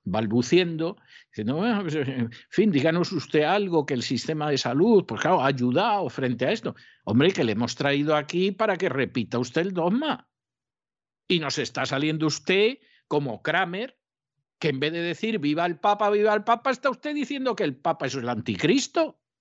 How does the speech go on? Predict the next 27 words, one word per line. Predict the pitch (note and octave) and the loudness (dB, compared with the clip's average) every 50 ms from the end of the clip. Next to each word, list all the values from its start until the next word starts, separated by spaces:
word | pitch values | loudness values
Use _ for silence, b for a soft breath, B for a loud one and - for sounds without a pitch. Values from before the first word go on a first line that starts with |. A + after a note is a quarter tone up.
| _ _ _ _ _ _ _ _ _ _ _ _ _ _ _ _ | _ _ _ _ _ _ _ _ _ _ _ _ _ _ _ _
¿Pero | D3 C#3 B2+ | -2 -2 0
qué | B2 D3+ D3 | 0 0 0
pasa | D3 D3+ C3 - - B2 | 0 -2 -4 -4 -4 -8
aquí? | G#2 - - G#3+ C#4 D4+ - - _ - | -8 -4 -2 0 0 0 -2 -6 _ -8
Y | A#2 | -4
la | A2 F#2+ F2+ | -4 -4 -4
pobrecilla, | F2+ A2 A2+ B2 B2+ A#2 - C#3 D3+ F3 F#3+ G#3+ G#3+ b b b _ | -4 -4 -2 -2 -2 0 0 2 4 4 2 2 -2 b b b _
menos | F2+ G2 A#2+ B2 C3 C#3+ C3+ A#2+ | -2 0 2 4 4 4 2 2
mal | C#3 D#3 F3 F#3+ F3+ F3 | 2 0 2 2 2 0
que | F3 - G2 | -2 -6 -6
llevaba | G2 F2+ F#2+ A#2+ A#2+ B2+ C3+ | -4 -4 -2 0 2 2 0
el | C3+ A#2+ A#2 | 0 0 -2
tapabocas, | - C3+ C3+ D3 D3+ D#3+ F3+ G3 F#3 F3+ - G3 G#3+ A3+ G#3 - | -2 0 2 2 2 4 4 2 2 0 -2 -2 -2 -2 -2 -6
el | - G#2+ G#2 | -6 -6 -4
bozal, | F#3+ G#3 - - - E3 F3+ F#3 G3+ A#3+ B3 b b b b b b _ | -4 -4 -4 0 2 2 4 4 2 0 -6 b b b b b b _
y | - A2+ | -2 0
no | A#2 C3+ C3 | 0 0 0
se | - C3+ | 0 -2
le | A2+ G#2 | -4 -4
veía. | F2 F#2+ A#2 F3+ B3 C4+ - - _ _ | -4 -2 -2 0 0 -2 -4 -6 _ _
Pero | - B2+ B2+ | -2 2 4
luego | D3+ F3 G3+ A#3+ | 6 6 6 6
vino | A3+ A3 A3 A3+ | 4 2 0 0
la | G3+ F3+ | 2 2
del | D#3+ D3 B2+ | 2 0 0
Partido | - B2 A#2 A#2 D3+ C#3 C3 A#2 | 0 -2 -2 0 0 0 0 2
Socialista. | C3 A#2+ - A#2 A#2 F3 C#4 B3+ - - - - - - | 0 0 -2 -2 -2 -2 -2 -2 -4 -8 -14 -18 -18 -20